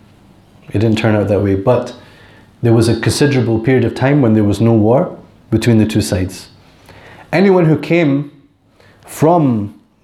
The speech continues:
the Muslims and went to Mecca was not to be sent back. But anyone who came to,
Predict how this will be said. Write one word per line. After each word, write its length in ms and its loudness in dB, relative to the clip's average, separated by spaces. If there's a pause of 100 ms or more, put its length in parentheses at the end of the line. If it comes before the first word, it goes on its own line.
(180)
the 140 -2
Muslims 520 0
and 160 -4
went 180 -2
to 60 0
Mecca 360 0
was 200 0
not 240 -2
to 60 -2
be 100 0
sent 320 -4
back. 380 -4 (760)
But 140 0
anyone 300 2
who 100 0
came 600 -2 (560)
to, 680 0